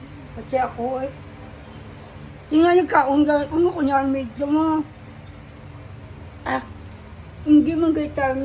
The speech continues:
doon. Hindi man. Buti ganun.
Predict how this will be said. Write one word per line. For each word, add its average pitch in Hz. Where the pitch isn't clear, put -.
doon. 320
Hindi 349
man. 349
Buti 240
ganun. 208